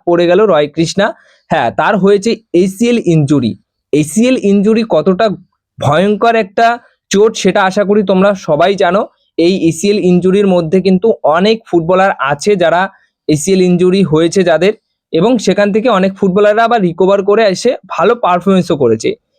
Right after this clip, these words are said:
কিন্তু রয় কৃষ্ণার যা বয়স, এই বয়সে এসে, মানে একদম ব-, ফুটবল জীবনের শেষ বয়সে এসে তিনি খেলছিলেন, যথেষ্ট ভালো ধারাবাহিকভাবে পারফরমেন্স করে যাচ্ছিলেন, কিন্তু আমার মনে হয় না যে আর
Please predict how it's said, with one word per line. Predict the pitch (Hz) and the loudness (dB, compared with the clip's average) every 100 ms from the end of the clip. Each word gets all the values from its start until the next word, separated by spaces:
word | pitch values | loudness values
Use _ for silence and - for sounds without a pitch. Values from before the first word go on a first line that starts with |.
| _ | _
কিন্তু | 165 160 233 | -2 0 2
রয় | 185 156 | 2 0
কৃষ্ণার | 165 185 226 208 | -2 -4 -2 0
যা | 233 196 160 | 0 0 0
বয়স, | 143 196 208 - | 2 0 -2 0
এই | 175 208 | 0 2
বয়সে | 180 170 185 220 190 165 | 2 0 0 0 0 0
এসে, | 202 214 - _ - | 0 -2 -2 _ -4
মানে | 208 202 | 0 0
একদম | 185 190 247 269 220 | -2 -2 0 0 -2
ব-, | - _ _ _ - | -6 _ _ _ 0
ফুটবল | 190 220 226 | 2 2 0
জীবনের | 220 233 240 - | 0 0 0 -2
শেষ | 214 226 208 | 0 0 0
বয়সে | 196 202 196 214 | 0 0 0 -2
এসে | 208 | 0
তিনি | 196 208 196 | 0 0 0
খেলছিলেন, | 165 165 196 208 269 - _ _ - | 0 0 0 0 -2 -8 _ _ -2
যথেষ্ট | 147 190 196 226 | -2 0 0 -2
ভালো | 160 165 208 | 0 0 0
ধারাবাহিকভাবে | 165 151 170 202 185 190 208 196 | 0 0 0 0 0 0 0 -2
পারফরমেন্স | 147 147 185 196 190 | -4 -2 0 0 0
করে | 165 175 | 0 2
যাচ্ছিলেন, | 143 143 190 220 247 | 0 -2 0 0 0
কিন্তু | 175 165 190 240 - _ _ | -2 0 0 -2 -6 _ _
আমার | 143 170 220 | -2 0 2
মনে | 196 190 196 | 2 2 2
হয় | 190 | 2
না | 190 | 0
যে | 214 160 | 0 -2
আর | 165 | -2